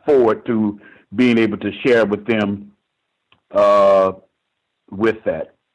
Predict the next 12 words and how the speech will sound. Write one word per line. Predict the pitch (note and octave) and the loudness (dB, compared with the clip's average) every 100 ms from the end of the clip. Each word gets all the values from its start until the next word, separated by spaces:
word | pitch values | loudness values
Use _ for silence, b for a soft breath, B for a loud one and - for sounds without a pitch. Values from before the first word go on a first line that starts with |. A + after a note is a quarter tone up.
| _ _ _ _ _ _ _ - | _ _ _ _ _ _ _ -4
Uh, | B2+ B2+ B2 A#2+ A#2+ - _ A2+ | 0 2 2 2 0 -6 _ -4
Diahann | C#3 D#3 D#3+ C#3+ - | 0 2 2 0 0
Carroll, | D#3+ C3+ G#2 G2+ | 2 2 2 2
I, | A2+ C3+ | 0 0
I | A#2 | 0
also | D3+ F3 E3+ C#3 | 0 0 0 0
remember | A#2 B2+ B2+ A#2+ | 2 0 0 0
her. | B2+ A#2+ A#2 A#2 B2 | 2 2 2 0 0
Uh, | A2+ A2+ A2 | 2 2 0
she | D3+ | -6
played | C#3+ - C3+ B2 | -6 -2 0 2
a | A2+ A2 | 2 0